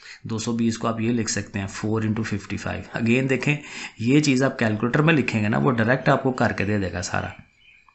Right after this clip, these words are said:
ये मैं करके दिखाता हूँ again, अगर आपको बोरियत ना लगे।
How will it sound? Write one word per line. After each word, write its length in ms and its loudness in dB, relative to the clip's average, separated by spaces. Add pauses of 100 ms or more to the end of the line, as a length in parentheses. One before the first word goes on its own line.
(220)
ये 100 -6
मैं 140 -2
करके 260 -4
दिखाता 400 -4
हूँ 140 -2
again, 300 -6 (260)
अगर 200 -6
आपको 260 -4
बोरियत 480 -2
ना 220 -2
लगे। 280 -2